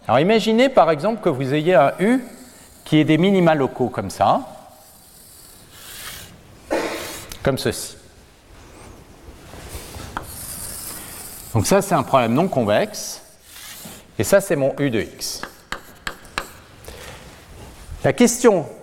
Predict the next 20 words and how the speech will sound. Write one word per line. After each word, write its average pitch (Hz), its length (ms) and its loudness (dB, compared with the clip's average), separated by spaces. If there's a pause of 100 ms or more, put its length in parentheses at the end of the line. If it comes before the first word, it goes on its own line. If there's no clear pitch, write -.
(180)
qui 117 140 -6
se - 100 -10
pose, 247 260 6
c'est - 280 0 (100)
est-ce 196 220 4
que 226 160 4
je 175 120 6
peux 160 280 4
changer 208 600 4
ce 147 380 0
U 175 500 2 (1500)
sans - 360 4
trop 220 220 2
perturber 135 680 2
son 107 200 -8
gradient 95 500 2 (1600)
et 139 140 6
en 151 100 2
changeant 196 420 2
complètement 196 1120 2